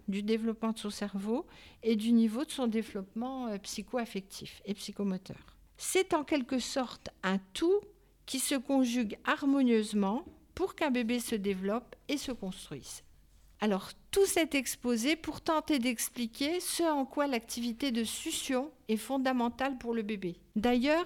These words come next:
elle a ses propres projections dans la vie adulte, je conclurai ainsi.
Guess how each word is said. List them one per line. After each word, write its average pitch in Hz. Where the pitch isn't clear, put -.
elle 233
a 240
ses -
propres -
projections 262
dans 226
la 196
vie 196
adulte, 220
je -
conclurai 190
ainsi. 180